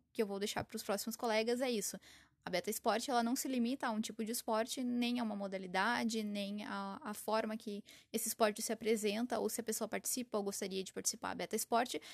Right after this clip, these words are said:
é mais sobre uma experimentação do que um sentido prático. Então, colegas, o que vocês sugerem que pode ser feito no próximo semestre,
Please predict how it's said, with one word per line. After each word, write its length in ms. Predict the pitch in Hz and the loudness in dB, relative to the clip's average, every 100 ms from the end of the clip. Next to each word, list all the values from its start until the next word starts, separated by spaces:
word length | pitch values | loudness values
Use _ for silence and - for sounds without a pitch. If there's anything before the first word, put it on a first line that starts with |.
| - | -2
é 100 | 277 | 4
mais 220 | 277 285 | 4 4
sobre 420 | - 247 240 247 - _ - | 2 0 0 -4 -6 _ 2
uma 200 | 240 240 | 6 6
experimentação 720 | 247 294 311 339 320 - 277 427 _ _ _ | 4 2 2 2 2 4 0 -2 _ _ _
do 160 | 262 254 | -4 -2
que 140 | 294 | 0
um 540 | 269 247 240 226 214 226 | 0 2 2 2 0 -2
sentido 340 | - 226 208 | 0 2 0
prático. 480 | 202 170 - - - - _ _ _ _ 262 | 2 2 2 -4 -10 -14 _ _ _ _ 0
Então, 480 | 294 294 254 254 - - _ | 4 6 4 2 -6 -20 _
colegas, 540 | 320 262 185 185 - - | 6 8 8 4 -2 -4
o 80 | |
que 160 | 247 294 | -4 -2
vocês 420 | 269 311 311 302 | -2 0 2 0
sugerem 580 | - 302 247 220 240 262 | 0 0 4 4 4 0
que 100 | - | -2
pode 220 | 240 226 | -2 0
ser 100 | 254 | 0
feito 260 | 240 240 233 | -2 -2 0
no 120 | 247 | 0
próximo 440 | 247 240 285 269 | 2 2 2 -2
semestre, 600 | 269 233 185 180 - 294 | -2 -2 -2 -4 -4 -8